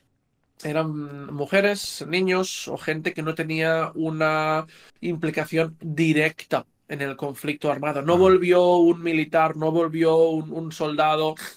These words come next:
Speaker 1: que, que, que, pues, te-, te-, tenía que sufrir por su vida, ¿no?
Speaker 2: Sí.
Speaker 1: Era simplemente gente que, claro, tenía familia republicana,
Speaker 2: Ujú.
Speaker 1: pero pensaban que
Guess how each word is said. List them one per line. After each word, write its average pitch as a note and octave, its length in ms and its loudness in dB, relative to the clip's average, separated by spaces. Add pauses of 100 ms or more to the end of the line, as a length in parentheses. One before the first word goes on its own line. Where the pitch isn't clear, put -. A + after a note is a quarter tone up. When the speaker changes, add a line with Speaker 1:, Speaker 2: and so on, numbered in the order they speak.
(200)
Speaker 1:
que, D#3+ 220 -6
que, - 200 -6
que, D#3 220 -8 (520)
pues, - 260 -20 (340)
te-, - 180 -12 (240)
te-, C#3 140 -12
tenía D#3+ 340 -6
que E3 120 -10
sufrir D#3+ 380 -2
por D#3 160 -2
su D3 140 -4
vida, F3 320 0
¿no? D#3+ 80 -6
Speaker 2:
Sí. A2+ 180 -6
Speaker 1:
Era C3+ 200 -6
simplemente D3+ 580 -4 (400)
gente F3 380 0
que, F#3+ 240 2 (320)
claro, E3 320 2 (200)
tenía C#3+ 280 -6
familia D#3+ 400 -2
republicana, E3 560 0
Speaker 2:
Ujú. - 420 -14
Speaker 1:
pero F#3+ 240 4
pensaban F#3 540 0
que G#3+ 300 0